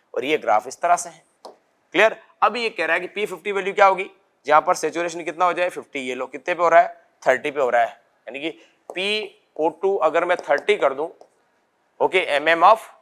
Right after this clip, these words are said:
एचजी, तो ऑक्सीजन हीमोग्लोबिन से कितनी बाइंड हो जाएगी, अप्रोक्सीमेट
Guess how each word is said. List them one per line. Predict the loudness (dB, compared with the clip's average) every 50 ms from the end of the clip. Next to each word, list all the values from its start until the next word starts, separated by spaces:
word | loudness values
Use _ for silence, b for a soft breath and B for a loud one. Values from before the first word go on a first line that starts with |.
| _ _ _ _ _ _ _ -6
एचजी, | -6 -6 -6 -6 -8 -4
तो | 0 0
ऑक्सीजन | 0 0 0 -2 -4 -2 -2 -2 -2
हीमोग्लोबिन | -4 -6 -4 -4 -4 -2 -2 -2 -2 -2 -6 -8
से | -6 -4 -4 -4 -4
कितनी | -6 -10 -10 -8 -6 0
बाइंड | 2 2 2 2
हो | -2 -2
जाएगी, | -2 -2 -2 -2 -4 -8
अप्रोक्सीमेट | -10 -12 -12 -10 -10 -6 -4 -4 -4 -4 -6 -6 -2 0 0 0 -2